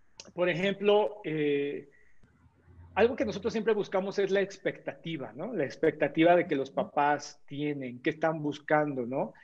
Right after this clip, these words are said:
Cambiar esta mentalidad de adquisición, porque el papá siempre tiene esta mentalidad de, eh, de adquisición, de yo elegí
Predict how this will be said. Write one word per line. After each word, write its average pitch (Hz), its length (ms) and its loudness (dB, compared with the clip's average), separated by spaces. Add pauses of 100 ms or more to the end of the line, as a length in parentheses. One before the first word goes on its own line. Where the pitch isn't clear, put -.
(140)
Cambiar 151 360 4
esta 175 340 2
mentalidad 147 880 0
de 147 380 4
adquisición, 147 1000 -4
porque 139 220 -6
el 127 60 -4
papá 165 260 0
siempre 170 280 -4
tiene 165 180 -2
esta 160 160 -2
mentalidad 143 400 -2
de, 151 120 6
eh, 139 280 -4
de 131 60 -2
adquisición, 135 440 -8
de 131 140 2
yo 214 300 8
elegí 233 840 4